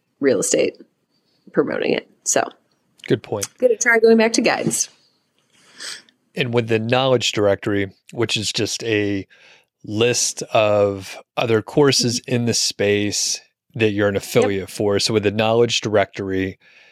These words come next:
Speaker 2: how is that going? I know last time maybe you were gonna put someone on it
Speaker 1: Mm-hmm.
Speaker 2: to start selling, selling it more
Speaker 1: Yep.
Speaker 2: effectively.
Speaker 1: So we decided, so I did chat with her, and we decided we'd rather focus on our own course since it's launching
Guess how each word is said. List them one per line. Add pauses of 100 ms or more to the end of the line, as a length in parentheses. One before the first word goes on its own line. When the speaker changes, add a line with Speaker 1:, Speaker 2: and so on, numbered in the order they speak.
(160)
Speaker 2:
how
is
that
going?
I
know
last
time
maybe
you
were
gonna
put
someone
on
it
Speaker 1:
Mm-hmm.
Speaker 2:
to (840)
start
selling,
selling
it
more
Speaker 1:
Yep.
Speaker 2:
effectively. (1000)
Speaker 1:
So (100)
we
decided,
so
I
did
chat
with
her,
and
we
decided
we'd
rather
focus
on
our
own
course
since
it's
launching